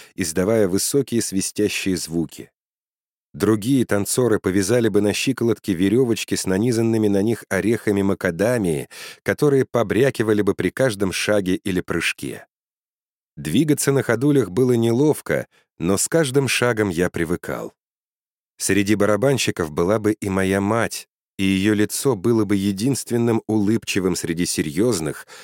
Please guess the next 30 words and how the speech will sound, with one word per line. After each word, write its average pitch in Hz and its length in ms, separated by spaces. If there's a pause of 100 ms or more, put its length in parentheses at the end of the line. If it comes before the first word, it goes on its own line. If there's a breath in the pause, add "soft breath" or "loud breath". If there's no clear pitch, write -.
(240 loud breath)
потому 123 320
что 123 240
она 120 160
была 107 260
не 107 160
в - 80
силах 127 380
скрыть - 360
радость 101 460
от 92 140
игры, 98 420 (420 loud breath)
как 113 220
я 113 240
не 104 100
мог 95 200
скрыть - 340
радость, 92 580
глядя 85 420
на 80 80
неё. 82 440 (800)
Я 90 180
всё - 220
ещё 135 280
не 123 120
мог 131 220
вспомнить 123 500
все - 280
черты - 380
её 107 320
лица, 101 600